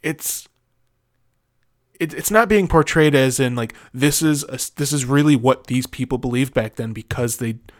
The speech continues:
they didn't know, right? They didn't have the research. It wasn't developed as much. And I think it's a little disingenuous to make fun of that because there are going to be beliefs that we hold nowadays that within a hundred years or even less time,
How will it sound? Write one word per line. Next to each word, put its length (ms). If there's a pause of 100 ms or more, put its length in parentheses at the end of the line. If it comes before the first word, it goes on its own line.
(200)
they 100
didn't 240
know, 180
right? 340
They 120
didn't 220
have 180
the 100
research. 680 (440)
It 100
wasn't 320
developed 460
as 160
much. 360 (440)
And 100
I 80
think 240
it's 180
a 60
little 320
disingenuous 720
to 80
make 180
fun 180
of 220
that 300
because 560 (360)
there 240
are 40
going 260
to 60
be 120
beliefs 540
that 160
we 160
hold 280
nowadays 720
that 200 (140)
within 360
a 60
hundred 340
years 380
or 60
even 260
less 180
time, 360